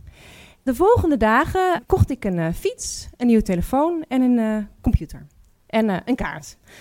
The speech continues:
Want, eh, ik fietste heel, eh, New York door. Van, eh, Williamsburg naar Harlem en weer terug naar downtown. En van downtown naar Brooklyn.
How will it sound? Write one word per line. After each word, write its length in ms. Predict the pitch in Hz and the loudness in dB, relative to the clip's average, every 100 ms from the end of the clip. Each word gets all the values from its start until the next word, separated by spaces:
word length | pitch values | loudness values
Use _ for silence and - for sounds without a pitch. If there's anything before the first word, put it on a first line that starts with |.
| 214 | -10
Want, 240 | - 247 247 | -2 0 2
eh, 180 | 233 247 | 0 0
ik 120 | - | -2
fietste 380 | 359 349 - 233 | -2 -2 -4 -2
heel, 440 | 247 339 349 294 | 2 4 4 4
eh, 140 | 254 | 2
New 140 | 247 254 | 4 4
York 320 | 240 202 185 | 4 2 0
door. 240 | 143 143 147 | -6 -8 -8
Van, 280 | 170 151 | -6 -4
eh, 260 | 143 139 135 143 - - | -4 -6 -6 -10 -14 -8
Williamsburg 840 | 220 214 208 214 - 202 196 196 | -6 -4 -6 -10 -6 -4 -2 -2
naar 140 | 202 156 | -4 -6
Harlem 540 | 170 196 196 190 190 | -2 0 2 2 0
en 140 | 170 156 | 0 -2
weer 120 | 156 | -2
terug 200 | - 240 | -2 -2
naar 180 | 175 139 | -4 -6
downtown. 720 | 131 170 - 320 311 302 294 | -6 -2 0 2 2 2 2
En 80 | 202 | 0
van 120 | 156 | -4
downtown 320 | 123 - 254 | -8 -8 -6
naar 120 | 165 | -2
Brooklyn. 600 | 170 359 - 339 339 339 | 0 -2 -4 -6 -4 -6